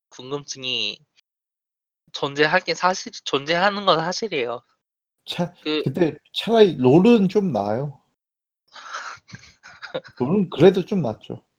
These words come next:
Speaker 1: 리그 오브 레전드 같은 경쟁 게임에 대해서는 또 이제 다른 문제가 이야기가 되죠. 그,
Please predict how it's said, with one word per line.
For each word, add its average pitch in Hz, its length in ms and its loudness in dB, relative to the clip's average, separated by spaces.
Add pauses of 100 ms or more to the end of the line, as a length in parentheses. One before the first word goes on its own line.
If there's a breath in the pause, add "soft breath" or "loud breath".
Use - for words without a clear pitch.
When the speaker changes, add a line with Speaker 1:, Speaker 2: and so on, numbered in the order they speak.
(1120 loud breath)
Speaker 1:
리그 208 300 -2
오브 302 180 4
레전드 285 420 4
같은 240 320 2
경쟁 175 360 -4
게임에 202 520 0
대해서는 160 680 0
또 160 100 -6
이제 131 160 -6
다른 170 300 2
문제가 156 320 -4
이야기가 117 520 -4
되죠. - 340 -12 (1000 loud breath)
그, 127 580 0